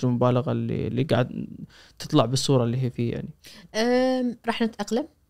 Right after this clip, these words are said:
Speaker 2: وراح مثل ما نقول إنه كان زين ترد أيام التلفزيون، راح نقول كان زين ترد أيام السوشيال ميديا، لأن راح ندش بالميتافيرس وال-، والواقع المدمج هذا، إنه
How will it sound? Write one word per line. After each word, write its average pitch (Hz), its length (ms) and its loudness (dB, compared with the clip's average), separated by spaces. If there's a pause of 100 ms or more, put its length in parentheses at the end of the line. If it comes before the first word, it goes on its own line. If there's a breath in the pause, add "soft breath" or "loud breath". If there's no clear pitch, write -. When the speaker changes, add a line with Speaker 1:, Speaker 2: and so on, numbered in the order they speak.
(560)
Speaker 2:
وراح 202 160 0
مثل 233 180 2
ما 208 100 4
نقول 202 320 2
إنه 185 280 -4
كان 185 260 -2
زين 214 400 2
ترد 190 220 -6
أيام 180 220 -2
التلفزيون، 175 540 -4
راح 185 180 -4
نقول 180 140 -2
كان 175 160 -6
زين 196 140 0
ترد 202 200 -8
أيام 185 140 -4
السوشيال 190 360 -8
ميديا، 220 180 0
لأن 196 80 -2
راح 180 200 -6
ندش 175 180 -6
بالميتافيرس 196 920 -2
وال-، 160 220 -4 (360 soft breath)
والواقع 165 760 0
المدمج 175 480 -4
هذا، 175 440 -2
إنه 160 500 -8